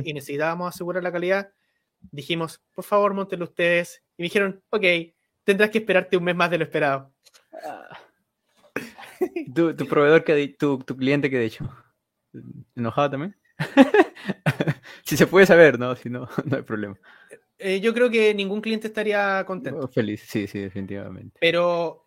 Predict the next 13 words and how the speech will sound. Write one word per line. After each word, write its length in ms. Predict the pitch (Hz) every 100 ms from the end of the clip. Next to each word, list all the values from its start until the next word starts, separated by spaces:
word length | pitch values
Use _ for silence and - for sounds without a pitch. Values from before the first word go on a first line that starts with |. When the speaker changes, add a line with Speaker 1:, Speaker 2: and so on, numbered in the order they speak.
| _
Speaker 2:
pero 180 | 170 175
lo 60 |
importante 640 | 175 165 175 - 196 214 220
es 60 | 220
que 80 |
nosotros 300 | 185 - 185
somos 200 | - 185
transparentes, 680 | - 160 - 151 175 - - _ _ _ _ _ _ -
en 120 | 147
el 40 | 143
sentido 640 | 151 131 165 170 170 170
de 200 | 156 143
que 400 | 147 143 139